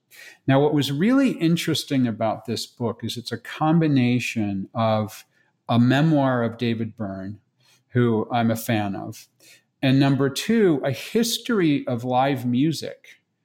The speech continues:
over the millennial. I mean, it's a millennial, it's, like, hundreds and hundreds of years going back. And he looks at how different successful live music acts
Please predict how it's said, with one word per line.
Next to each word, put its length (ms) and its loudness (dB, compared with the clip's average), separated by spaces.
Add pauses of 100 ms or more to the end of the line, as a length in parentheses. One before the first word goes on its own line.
(180)
over 800 0 (100)
the 200 -2
millennial. 540 2
I 60 -10
mean, 140 0
it's 100 -6
a 80 -4
millennial, 540 4
it's, 180 -2 (160)
like, 220 -4 (160)
hundreds 540 2
and 120 2
hundreds 320 -2
of 100 -4
years 280 0
going 320 -2
back. 580 -2 (300)
And 120 4
he 120 4
looks 380 0
at 280 0 (480)
how 760 0 (520)
different 480 0
successful 1000 -4
live 380 0
music 480 0
acts 640 -6